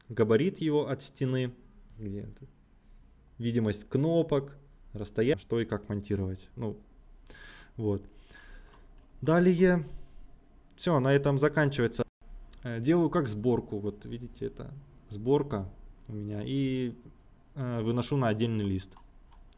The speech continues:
Комплекты, лофт, стол, нас-, крест-накрест.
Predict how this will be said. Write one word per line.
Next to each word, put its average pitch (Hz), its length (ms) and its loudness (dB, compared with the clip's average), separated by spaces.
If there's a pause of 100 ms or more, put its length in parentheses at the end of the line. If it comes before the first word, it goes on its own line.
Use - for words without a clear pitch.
(1200)
Комплекты, 147 800 0 (120)
лофт, 135 380 4
стол, 135 580 2
нас-, 113 220 -6 (400)
крест-накрест. 110 680 -2